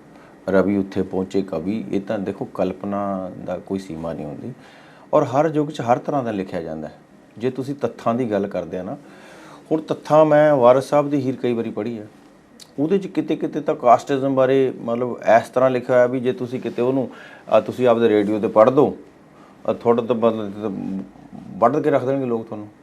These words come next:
ਇ-, ਇੱਦਾਂ ਲਿਖਿਆ ਉਹਨਾਂ ਨੇ, ਵਰਣਨ ਕਰਾਇਆ ਔਰਤਾਂ ਦਾ। ਤੇ,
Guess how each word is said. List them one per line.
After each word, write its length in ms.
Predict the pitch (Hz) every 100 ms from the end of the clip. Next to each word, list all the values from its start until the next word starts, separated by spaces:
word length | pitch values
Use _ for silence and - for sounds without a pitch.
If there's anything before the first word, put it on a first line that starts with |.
| _ _ _ - - _ -
ਇ-, 240 | 110 110 104
ਇੱਦਾਂ 320 | 104 104 113 107
ਲਿਖਿਆ 280 | 101 104
ਉਹਨਾਂ 180 | 98 107
ਨੇ, 80 | 104
ਵਰਣਨ 360 | 92 95 95 92
ਕਰਾਇਆ 320 | 90 90 87
ਔਰਤਾਂ 300 | 87 78 82
ਦਾ। 140 | - - - - - - - - - - - - - - _ -
ਤੇ, 840 | 110 110 104 104 101 101 - -